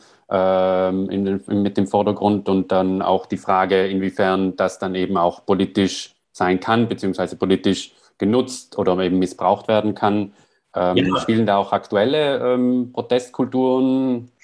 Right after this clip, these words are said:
Speaker 1: Fridays for Future oder ähnliches, spielt das da auch eine Rolle?
Speaker 2: Also in dem Forschungsprojekt jetzt nicht. Ähm, das
Speaker 1: Das
Speaker 2: Forschungsprojekt, äh, das untersucht, äh, zwei unterschiedliche, ähm, ja, Klangkonzepte, äh, sind zwei Fallstudien.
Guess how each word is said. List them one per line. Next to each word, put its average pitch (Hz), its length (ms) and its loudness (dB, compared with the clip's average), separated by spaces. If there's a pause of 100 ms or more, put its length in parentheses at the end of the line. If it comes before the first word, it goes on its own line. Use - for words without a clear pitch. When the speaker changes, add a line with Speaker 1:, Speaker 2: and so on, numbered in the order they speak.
(200)
Speaker 1:
Fridays 90 380 -4
for 98 120 0
Future 113 380 2
oder 101 140 0
ähnliches, 101 560 -2
spielt 101 240 -2
das 101 100 -2
da 90 140 0
auch 127 160 0
eine 156 80 -2
Rolle? 165 400 0 (540)
Speaker 2:
Also 127 180 2
in 156 100 0
dem 151 140 2
Forschungsprojekt 151 680 0
jetzt 143 220 -4
nicht. 127 400 0
Ähm, 120 560 0
das 110 120 2
Speaker 1:
Das 98 60 -2
Speaker 2:
Forschungsprojekt, 147 840 0
äh, 131 180 2
das 120 180 0
untersucht, 139 560 0
äh, 131 200 2
zwei 131 340 2
unterschiedliche, 135 1000 0
ähm, 123 460 0 (560)
ja, 120 400 0
Klangkonzepte, 151 920 0
äh, 127 320 -2
sind 123 140 -2
zwei 127 240 0
Fallstudien. 139 880 0